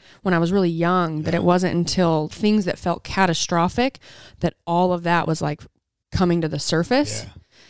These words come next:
Speaker 1: And, you know, and I deal with, like, um, you know, insecurities that come and go all the time. And the idea that these thoughts or that moment when you close your eyes and you're,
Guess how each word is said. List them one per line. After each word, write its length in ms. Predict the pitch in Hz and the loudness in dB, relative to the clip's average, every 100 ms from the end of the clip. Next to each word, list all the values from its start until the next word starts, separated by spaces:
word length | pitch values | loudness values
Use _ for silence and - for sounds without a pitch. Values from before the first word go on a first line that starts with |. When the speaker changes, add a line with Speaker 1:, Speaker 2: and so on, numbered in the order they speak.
| _ - | _ -6
Speaker 1:
And, 560 | 202 196 190 170 160 170 - _ _ _ _ _ | 0 2 2 0 -2 -6 -12 _ _ _ _ _
you 80 | 190 | 0
know, 80 | 180 | 2
and 80 | 175 | 2
I 60 | |
deal 460 | 180 196 202 190 185 | 0 0 2 2 0
with, 340 | 190 175 - | 0 -2 -2
like, 320 | 180 165 156 | -2 -2 -2
um, 480 | 170 156 143 120 170 - _ _ | -4 -4 -6 -10 -12 -18 _ _
you 100 | 233 | -2
know, 80 | 262 | 2
insecurities 600 | 285 269 226 214 202 196 | 4 2 0 0 2 0
that 160 | 175 - | -2 -2
come 200 | 202 190 | 0 2
and 120 | 185 | 2
go 100 | 180 | 2
all 140 | 175 | 0
the 100 | 190 | -2
time. 380 | 202 214 226 233 | -2 0 0 0
And 280 | - 175 170 - _ _ _ - | 0 -2 -6 -12 _ _ _ -2
the 140 | 208 | 2
idea 480 | 190 190 226 262 220 | 2 0 -2 0 2
that 300 | 185 180 - _ - | 0 -2 -4 _ -6
these 220 | 180 - | -4 -4
thoughts 520 | - 240 226 175 - | -4 0 2 0 0
or 60 | 170 | -2
that 160 | 165 | 0
moment 320 | 190 190 185 180 | 0 2 0 -2
when 140 | 175 | -2
you 100 | 170 | -4
close 320 | - 208 208 | -4 -2 -2
your 140 | 185 185 | 0 0
eyes 360 | 208 180 170 | 2 0 -2
and 160 | 170 170 | 0 2
you're, 280 | 170 160 | 0 -2